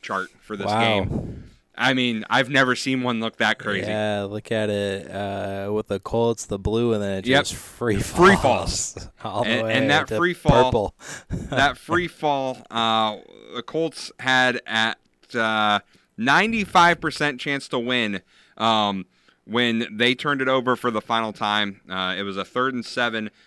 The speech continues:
Speaker 1: and Moss, uh, uh, ran it for five yards. So they would have to punt. They had a ninety-five percent chance of winning at that point in time.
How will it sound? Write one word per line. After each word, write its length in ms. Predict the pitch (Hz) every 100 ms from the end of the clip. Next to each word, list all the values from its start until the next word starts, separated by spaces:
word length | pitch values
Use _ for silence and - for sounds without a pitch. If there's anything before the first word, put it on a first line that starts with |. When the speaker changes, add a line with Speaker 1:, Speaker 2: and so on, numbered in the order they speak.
| _
Speaker 1:
and 180 | 101 104
Moss, 480 | 101 107 120 - -
uh, 300 | 101 95 87 _ _ _ _ -
uh, 240 | 98 95
ran 200 | 95 113
it 100 | 110
for 140 | - 101
five 340 | 117 117 113
yards. 340 | 113 104 95 -
So 60 |
they 60 | 104
would 120 | 95
have 200 | 104 107
to 80 | 110
punt. 380 | - 120 92 -
They 200 | 104 110
had 160 | 110
a 60 | 104
ninety-five 680 | 101 110 151 170 170 151 -
percent 340 | 143 - 123
chance 240 | - 117 113
of 100 | 101
winning 280 | 104 98 92
at 80 |
that 180 | 92 92
point 200 | - 101
in 60 | 90
time. 280 | 90 82